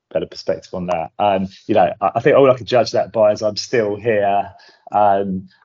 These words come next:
and, um, you know, I've got really good relationships with, um, the non-execs and, um, my boss, Chris Hill, who's the C E O, and, um, so I do my, I do my best. I think I talk a little bit too much sometimes,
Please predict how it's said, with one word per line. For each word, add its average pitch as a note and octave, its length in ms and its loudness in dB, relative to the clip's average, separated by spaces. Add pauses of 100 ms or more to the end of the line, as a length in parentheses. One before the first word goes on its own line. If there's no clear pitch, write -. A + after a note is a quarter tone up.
(120)
and, G#2 380 2
um, G2 360 2
you A2+ 100 0
know, G#2 80 4
I've G#2 120 0
got G#2 180 0
really G2 140 -4
good F#2 160 -6
relationships F#2+ 640 -4
with, F#2 300 -4 (100)
um, F2+ 320 -2
the F2+ 100 -6
non-execs F2+ 760 -4
and, F2 480 -4 (100)
um, F2 540 -2
my G2 240 2
boss, - 640 -4
Chris - 540 -8
Hill, F#2 180 -4
who's F2 240 -6
the - 80 -20
C F2 260 -4
E E2+ 60 -2
O, D#2+ 220 -2
and, D#2 160 -12 (840)
um, F2 360 -4
so G#2+ 320 2 (280)
I A2 100 2
do C3 180 0
my, A2 120 0
I B2 60 0
do C3+ 160 2
my A#2+ 140 2
best. - 560 -2 (200)
I - 60 -6
think F3+ 220 2
I E3 40 6
talk E3+ 440 2
a D3 40 0
little A#2+ 200 0
bit - 240 -6
too A#2 200 -4
much G2+ 380 -8
sometimes, F#2+ 840 -10